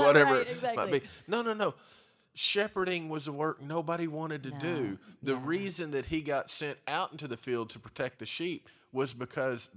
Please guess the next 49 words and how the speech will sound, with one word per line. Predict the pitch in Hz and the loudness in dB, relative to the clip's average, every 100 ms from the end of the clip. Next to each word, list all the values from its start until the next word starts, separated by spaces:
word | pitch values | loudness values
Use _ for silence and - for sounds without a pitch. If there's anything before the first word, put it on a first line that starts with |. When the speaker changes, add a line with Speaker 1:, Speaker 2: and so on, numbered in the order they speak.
| 104 | -4
Speaker 1:
that | 143 151 | -2 -2
was | 147 139 110 98 | -6 -6 -8 -6
the | 123 120 | -6 -6
entry-level | 135 156 - 147 139 135 131 123 | -6 -8 -4 -4 0 0 0 -4
position. | - 117 143 156 - 110 110 - - - - | -4 -4 -4 -4 -6 -8 -12 -18 -20 -20 -6
Uh, | 123 120 110 - | -2 0 0 -4
and, | 117 117 113 - | -6 -8 -10 -10
you | 120 | -8
know, | 107 104 | -4 -6
Speaker 2:
Yeah. | 139 123 | -6 -4
Speaker 1:
bears | 139 143 151 | -2 0 -2
are | 147 | -4
gonna | 131 139 | -4 -6
come | 131 160 143 147 135 | -6 -4 -4 -4 -2
or | |
a | 143 | 0
Speaker 2:
Yeah. | 135 | 0
Speaker 1:
wolf | 131 143 143 | -2 -2 -4
is | 131 | -8
gonna | 135 | -8
come | 127 143 139 | -6 -6 -6
and | |
they're | 123 | -6
gonna | 131 131 | -4 -6
try | - 131 | 0 0
to | 117 135 | 0 -6
eat | 135 | -10
the | |
sheep, | 113 151 156 - | -8 -4 -4 -4
and | 143 | -4
it's | 139 | -2
Speaker 2:
Yeah. | 151 | -2
Speaker 1:
your | 160 | -2
job | 147 135 123 | 0 0 0
to | |
try | 107 135 | -2 -2
to | 117 | -2
save | 113 143 147 | -4 -4 -4
the | 147 | -6
sheep. | - 156 151 | -6 -6 -6
Speaker 2:
Yeah. | - 147 - - | -6 -6 -6 -8
Speaker 1:
Yeah, | 185 143 104 | 0 2 2
it | |
wasn't | 117 165 170 - | -2 -4 -4 -4
high | 139 127 | -2 -2
pay | 120 135 113 107 - - - | 0 -2 -2 -4 -8 -20 -18
Speaker 2:
No. | - | -8
Speaker 1:
at | 123 | -2
all. | 135 117 101 | 0 0 0